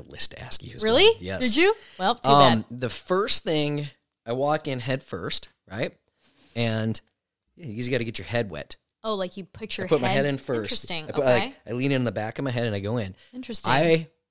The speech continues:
Speaker 1: I wash my hair first,
Speaker 2: Mm-hmm.
Speaker 1: and then I wash my body.
Speaker 2: You know what?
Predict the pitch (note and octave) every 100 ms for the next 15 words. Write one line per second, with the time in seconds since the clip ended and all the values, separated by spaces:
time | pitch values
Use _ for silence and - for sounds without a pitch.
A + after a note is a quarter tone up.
0 | _ _ _ - A#2+ A#2+ G#2+ _ _ _
1 | B2+ A2 B2+ D3 - C#3 G#2+ G2 A2+ D3
2 | - G3 A3 - - G#3 G3+ G#3 B3+ _
3 | _ _ _ A#2 A#2 A2 G2+ F#2 F2+ E2
4 | C#2 - - _ _ _ _ _ A3+ A3+
5 | F#3+ G3+ C#4+